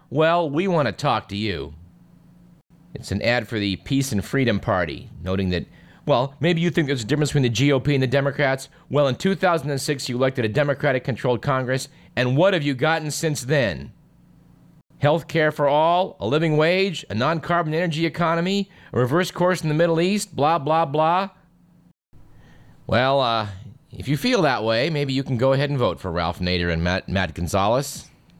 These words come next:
But you know, I think it was Voltaire that once pointed out that the best is the enemy of the good. I think you might want to consider about going for the half loaf instead of no loaf.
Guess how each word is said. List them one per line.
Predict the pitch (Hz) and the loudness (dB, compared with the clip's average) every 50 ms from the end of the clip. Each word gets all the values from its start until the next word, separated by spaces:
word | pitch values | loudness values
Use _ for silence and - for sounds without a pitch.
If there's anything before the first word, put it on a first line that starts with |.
| - - - - - - - - - - - - - - - - - - - - - - - | -20 -20 -20 -20 -20 -20 -20 -20 -20 -20 -20 -20 -20 -20 -20 -20 -20 -20 -20 -20 -20 -8 -4
But | - 120 123 | 0 2 2
you | 127 | 2
know, | 139 151 160 170 190 180 | 2 2 2 2 2 0
I | 135 | 0
think | 123 147 143 | -2 -2 -2
it | 123 | -2
was | 120 117 107 | -2 -2 -2
Voltaire | 101 123 143 139 131 - - 151 120 104 | 0 2 2 2 2 0 0 2 2 2
that | 101 95 | 0 -2
once | 95 110 110 - | -2 -4 -4 -6
pointed | - - 131 120 117 113 | -4 -2 -2 0 2 2
out | 120 131 139 - | 2 0 0 -2
that | - 95 - | -8 -12 -10
the | - 95 | -10 -8
best | 87 - 139 143 156 190 185 - - - - - _ | -4 0 0 2 2 0 -2 -4 -8 -12 -14 -14 _
is | - 117 110 107 101 | -6 -6 -4 -4 -4
the | 117 127 - - | -4 -4 -2 -2
enemy | 123 139 151 147 147 151 151 147 - | 0 2 2 2 2 2 2 0 0
of | - 113 127 120 107 | 0 0 0 0 0
the | 101 120 | -2 -4
good. | 110 90 98 123 139 120 104 85 71 69 78 76 - _ _ _ _ _ _ _ _ _ _ - - - - - - - - - - - | -2 0 2 2 4 4 2 0 -2 -6 -12 -14 -14 _ _ _ _ _ _ _ _ _ _ -20 -20 -20 -20 -20 -20 -20 -20 -12 -6 -2
I | 101 | 0
think | 113 120 110 | 0 2 2
you | 113 | 2
might | 113 135 131 - | 2 2 2 0
want | 131 120 | 0 -2
to | 113 - | -2 -2
consider | 113 110 101 - 139 120 117 | -4 -6 -2 0 0 2 2
about | 101 107 107 98 90 | 2 2 0 0 0
going | 101 110 117 117 113 | 0 0 0 0 -2
for | - - 110 98 101 - - - | -2 -2 -2 -2 -4 -6 -6 -4
the | 92 98 | -4 -4
half | 90 - 156 139 139 131 - | -2 0 0 0 0 0 -2
loaf | 117 110 104 90 82 85 82 - - | -2 -2 0 0 0 -2 -4 -6 -8
instead | 85 90 - - - 104 98 | -8 -8 -4 -2 -2 0 0
of | 92 85 | 0 0
no | 90 104 113 117 117 | 0 2 2 2 2
loaf. | 104 95 82 76 73 71 - - - | 2 2 0 0 -2 -4 -8 -12 -18